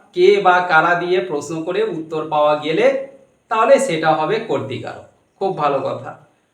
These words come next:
দু নম্বরে ছিল কর্মকারক। কি দিয়ে প্রশ্ন করে যদি উত্তর পাওয়া যায় তাহলে সেটা হবে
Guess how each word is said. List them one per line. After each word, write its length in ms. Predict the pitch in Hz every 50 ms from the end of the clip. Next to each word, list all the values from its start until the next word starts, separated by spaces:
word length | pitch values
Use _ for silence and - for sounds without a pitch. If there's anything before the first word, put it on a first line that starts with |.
| _ _ _ _ _ _ _ _ _
দু 100 | 143 180 208
নম্বরে 440 | 226 240 240 240 233 233 226 220 214
ছিল 180 | - - 202 202 185
কর্মকারক। 720 | 160 - 170 175 185 202 208 208 190 190 190 185 185 185 185 185 - - - _ _ _ _
কি 140 | 185 190 220 240 240
দিয়ে 240 | 240 233 233 240 240 233
প্রশ্ন 300 | 220 202 196 190 - 208 196 190
করে 180 | 196 202 190 190 185
যদি 240 | 180 180 175 165 185 180
উত্তর 320 | 175 170 160 160 180 180 175 -
পাওয়া 280 | 160 156 156 156 156 156
যায় 300 | 151 156 160 180 220 262 262 - - - - - _
তাহলে 340 | - 156 160 160 175 190 220 233
সেটা 320 | - - 151 131 147 143 135
হবে 260 | 135 147 151 202